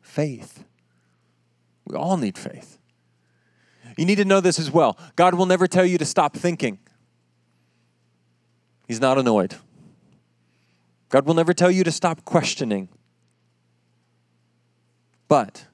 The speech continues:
and you know this, you know this, because you've lived the alternative for a long time. At some point, you have to choose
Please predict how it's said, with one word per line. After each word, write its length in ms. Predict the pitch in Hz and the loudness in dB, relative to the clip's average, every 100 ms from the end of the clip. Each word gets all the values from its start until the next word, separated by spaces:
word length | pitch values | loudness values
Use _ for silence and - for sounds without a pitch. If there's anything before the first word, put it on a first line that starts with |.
| _ _ _ _ _ _ | _ _ _ _ _ _
and 140 | 113 | -10
you 80 | 127 | -2
know 140 | 220 180 | 0 0
this, 360 | - - - - | -4 -10 -16 -6
you 140 | 156 | -2
know 220 | 196 147 | 2 0
this, 320 | 87 - - _ _ _ _ _ _ _ _ _ _ | -2 -8 -14 _ _ _ _ _ _ _ _ _ _
because 260 | 123 147 123 | -2 0 0
you've 140 | 120 | 0
lived 220 | 135 175 | 0 0
the 160 | 156 165 | 2 2
alternative 500 | 139 143 131 107 95 | 2 0 0 -2 -2
for 80 | 101 | -2
a 60 | |
long 180 | 104 110 | -2 -2
time. 380 | 107 92 95 - _ _ _ _ _ _ _ _ _ _ _ | -6 -12 -14 -20 _ _ _ _ _ _ _ _ _ _ _
At 100 | 113 | -12
some 280 | - 175 190 | -2 0 0
point, 500 | 135 139 98 - - _ _ _ _ _ _ _ _ _ _ _ | 0 0 -2 -8 -20 _ _ _ _ _ _ _ _ _ _ _
you 140 | - 131 | -6 -2
have 180 | 135 - | -4 -4
to 100 | 120 | -6
choose 640 | - 156 113 92 92 | -2 0 0 -2 -6